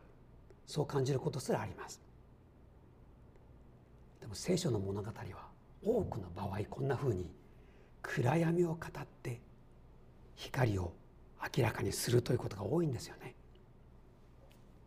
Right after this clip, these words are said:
エフラテって言ってますけれども、これはベツレヘムの別名、あるいは古い名前です。聖書をよく知ってる人は、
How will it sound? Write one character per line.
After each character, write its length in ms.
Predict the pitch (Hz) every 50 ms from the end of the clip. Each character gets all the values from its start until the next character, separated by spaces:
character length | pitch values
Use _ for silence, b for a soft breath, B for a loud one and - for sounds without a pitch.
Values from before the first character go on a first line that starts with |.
| - - - - - - b b b b b b b b b b b b - - - - - - - - - - - - -
エ 60 | 147
フ 200 | - - 202 196
ラ 140 | 202 180 -
テ 120 | 208 196
っ 40 | 185
て 400 | - - - - - - - 123
言 60 | 104
っ 20 |
て 160 | 90 - - -
ま 100 | 101 -
す 80 | -
け 100 | - -
れ 60 | -
ど 80 | - - -
も、 180 | 120 87 - - - - b b b b b b -
こ 80 | - -
れ 60 | 127
は 100 | 110 110
ベ 220 | 101 95 131 131
ツ 160 | - - 220
レ 80 | 233 214
ヘ 100 | 170 180
ム 140 | 135 95 98
の 100 | 110 -
別 360 | 104 - 123 120 - - 190
名、 300 | 170 170 160 127 117 - - B B B B B
あ 80 | 143 139
る 80 | 156
い 100 | 190 170
は 60 | 113
古 260 | 95 - - 147 196 202
い 60 | 131
名 100 | 101 82 78
前 200 | - - - -
で 120 | - -
す。 200 | - - - - - - - - - - - - - B B B B B B
聖 120 | - - -
書 120 | 160 160
を 40 | 131
よ 80 | 139
く 120 | 147 - 120
知 80 | -
っ 20 | -
て 80 | -
る 60 | 120 104
人 180 | - - 113
は、 180 | 101 90 85